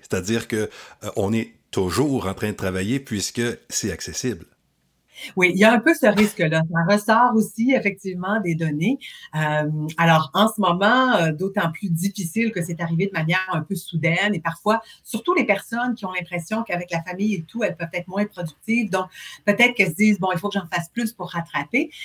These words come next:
Speaker 2: Mais c'est vrai que c'est toujours un peu un risque. Euh, moi, j'ai quand même l'impression que,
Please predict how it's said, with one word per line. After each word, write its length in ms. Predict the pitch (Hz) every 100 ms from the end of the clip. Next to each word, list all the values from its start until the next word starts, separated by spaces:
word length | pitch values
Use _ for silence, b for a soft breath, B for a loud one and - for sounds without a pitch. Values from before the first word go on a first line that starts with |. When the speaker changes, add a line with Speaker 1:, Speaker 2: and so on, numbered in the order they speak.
| B
Speaker 2:
Mais 120 | 208 214
c'est 120 | 403
vrai 180 | 349 311
que 60 | -
c'est 100 | 208
toujours 300 | 302 403 302
un 80 |
peu 160 | - 294 202
un 180 | 185
risque. 440 | 170 185 302 - 156 B B B B
Euh, 120 | 175
moi, 220 | 190 262 440 427
j'ai 120 | 247
quand 100 | 233
même 180 | 294 302
l'impression 600 | 190 196 175 - 277 302
que, 260 | 226 220